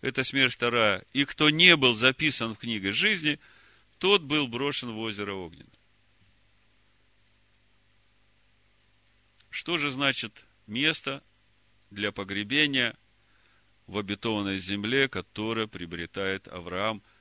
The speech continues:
за свои четыреста шекелей? Как я говорил уже, проповедь называется «Ожидая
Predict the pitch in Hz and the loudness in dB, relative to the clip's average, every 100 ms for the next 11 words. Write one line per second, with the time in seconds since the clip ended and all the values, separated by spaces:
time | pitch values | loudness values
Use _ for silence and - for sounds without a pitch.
0 | _ - 98 120 107 107 107 127 147 110 | _ -8 -4 -2 0 2 4 4 4 2
1 | - _ _ _ _ _ - - 107 110 | -2 _ _ _ _ _ -2 -2 0 0
2 | 117 120 - - 87 _ _ _ _ _ | 2 2 -4 -10 -20 _ _ _ _ _
3 | - - 87 - - _ _ _ _ _ | -8 -6 -6 -10 -20 _ _ _ _ _
4 | _ _ _ _ _ _ _ _ _ _ | _ _ _ _ _ _ _ _ _ _
5 | _ _ _ _ _ _ _ _ - 113 | _ _ _ _ _ _ _ _ -10 -6
6 | 117 104 110 123 147 131 110 - 131 - | -6 -2 -2 0 0 -2 -4 -4 -6 -2
7 | 120 - 104 98 107 120 110 - 101 98 | -4 -4 -6 -4 0 0 0 -2 -6 -6
8 | - _ _ _ _ _ _ _ _ _ | -14 _ _ _ _ _ _ _ _ _
9 | _ _ _ _ - 104 95 101 117 151 | _ _ _ _ -4 -2 -2 -2 6 8
10 | 165 165 | 10 6